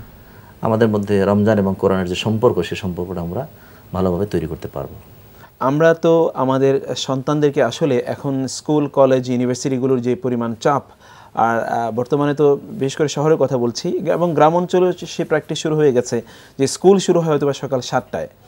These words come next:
Speaker 2: এবং এরা স্কুলে যায়, সেখান থেকে ক্লান্ত হয়ে ফিরে আসে, তারপর তারা, আহ, একটু রেস্ট নেয়, এরপরে তাদের বিভিন্ন ধরনের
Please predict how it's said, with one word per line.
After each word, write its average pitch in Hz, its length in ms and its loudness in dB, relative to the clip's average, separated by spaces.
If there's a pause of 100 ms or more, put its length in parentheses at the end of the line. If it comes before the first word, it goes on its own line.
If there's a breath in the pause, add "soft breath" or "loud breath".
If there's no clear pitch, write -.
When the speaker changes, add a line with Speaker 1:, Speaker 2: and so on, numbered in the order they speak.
(460 loud breath)
Speaker 2:
এবং 175 380 2
এরা 165 200 6
স্কুলে 170 360 2
যায়, 160 140 8
সেখান 151 320 -2
থেকে 147 220 0
ক্লান্ত 139 340 0
হয়ে 139 180 0
ফিরে 147 280 2
আসে, 143 320 0 (420 loud breath)
তারপর 123 360 4
তারা, 127 480 4 (300 loud breath)
আহ, - 80 2 (140)
একটু 127 220 0
রেস্ট 143 260 2
নেয়, 143 160 2
এরপরে 135 320 2
তাদের 127 220 0
বিভিন্ন 127 260 2
ধরনের 127 300 0